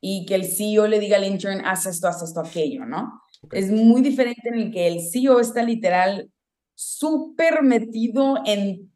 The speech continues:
Speaker 1: todo lo que es, este, todo de la compañía, ¿no? No que el C E O de allá no esté, pero es una diferente tipo de involucramiento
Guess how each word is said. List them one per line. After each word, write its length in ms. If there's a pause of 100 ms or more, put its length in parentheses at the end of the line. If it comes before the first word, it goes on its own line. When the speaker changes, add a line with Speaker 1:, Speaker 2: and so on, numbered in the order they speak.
(140)
Speaker 1:
todo 440
lo 240
que 360
es, 300
este, 500
todo 480
de 140
la 160
compañía, 600
¿no? 360 (500)
No 380
que 80
el 100
C 160
E 60
O 80
de 80
allá 160
no 100
esté, 420
pero 140
es 80
una 140
diferente 1040
tipo 440
de 340
involucramiento 1700